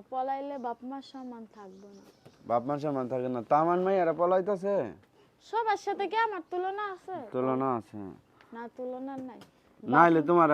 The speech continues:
Speaker 2: আমার সাথে বিয়া দিব না, না পলাইলে?
Speaker 1: না পলাইলে যদি না দেয়, তা আমি যাইতাম না।
Speaker 2: হ্যাঁ?
Speaker 1: আমি যাইতাম না।
Speaker 2: পলাইতে না?
Speaker 1: না।
Speaker 2: তাহলে তুমি আমার বিয়া করতে না?
Speaker 1: যদি বাপ মারা দেয়, তাইলে বিয়া করবো, তারপরে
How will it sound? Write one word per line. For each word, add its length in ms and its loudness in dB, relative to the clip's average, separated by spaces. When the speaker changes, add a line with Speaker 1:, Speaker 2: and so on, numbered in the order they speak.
Speaker 2:
আমার 180 2
সাথে 220 0
বিয়া 220 4
দিব 120 4
না, 40 2
না 140 2
পলাইলে? 400 -6
Speaker 1:
না 100 -8
পলাইলে 360 -4
যদি 180 -8
না 80 -8
দেয়, 220 -6
তা 60 -8
আমি 120 -14
যাইতাম 300 -12
না। 60 -20
Speaker 2:
হ্যাঁ? 160 -2
Speaker 1:
আমি 120 -16
যাইতাম 320 -14
না। 60 -20
Speaker 2:
পলাইতে 400 -6
না? 60 -10
Speaker 1:
না। 100 -18
Speaker 2:
তাহলে 280 -6
তুমি 220 -8
আমার 220 -8
বিয়া 200 -6
করতে 200 -12
না? 80 -14
Speaker 1:
যদি 360 2
বাপ 140 0
মারা 200 -4
দেয়, 180 -6
তাইলে 300 -12
বিয়া 240 -12
করবো, 240 -20
তারপরে 360 -20